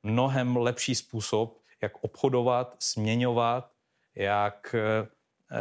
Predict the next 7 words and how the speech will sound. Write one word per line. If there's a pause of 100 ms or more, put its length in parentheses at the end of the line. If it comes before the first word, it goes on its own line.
(560)
jak
spolu
vstupovat
do
nějakých
transakcí
obchodních